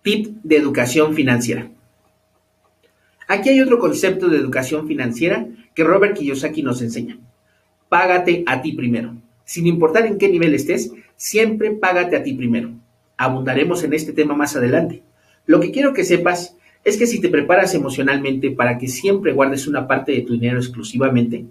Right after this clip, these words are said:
para que te compres tu pase al siguiente nivel, a través de tus inversiones. Debes dedicar un tiempo para prepararte y saber en qué quieres invertir y cómo lo harás, pero será mucho más fácil si te preparas emocionalmente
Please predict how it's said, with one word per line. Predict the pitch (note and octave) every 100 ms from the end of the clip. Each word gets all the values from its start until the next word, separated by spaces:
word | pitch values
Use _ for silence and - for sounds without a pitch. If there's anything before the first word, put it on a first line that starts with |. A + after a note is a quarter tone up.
| _ _ _ _ _ -
para | B2 B2
que | A#2+
te | B2 A#2+
compres | D#3 A3 A3+ - A#2+ - - _ _ _ _
tu | D3 C3+ C3
pase | E3 F3 - F#3+ F#3+
al | C3 C3+
siguiente | B2+ B2 B2+ C#3 C3+ C#3
nivel, | B2 G2+ - - _ _ _ _ -
a | B2
través | B2 A#2+ C3+
de | D#3
tus | C3+ B2
inversiones. | A#2+ - G3 E3 - - _ _ _ _
Debes | F#3+ A#3+
dedicar | A3 F3+ F#3+
un | F#3+ F#3+
tiempo | F3+ F3
para | - B2+
prepararte | B2+ A#2+ B2+ D#3+ - - - _ -
y |
saber | - B2+ D3+
en | D#3
qué | D#3 D#3 D3+ -
quieres | D3+ D3 -
invertir | B2 A#2+ - G2 - _ -
y | E3+
cómo | E3 D#3
lo | D3
harás, | C3 D#3+ - - _ _ _
pero | C3+ C3
será | B2 C3 D3
mucho | D#3+ D#3+ C#3+
más | C#3 C#3+
fácil | D#3 E3 G#3 A3+ -
si | - E3 E3
te | D3+
preparas | D3 C#3+ D#3+ F3 E3+
emocionalmente | E3+ D#3 D3+ - D#3 F3 F3+ F#3 G3 G3 A#2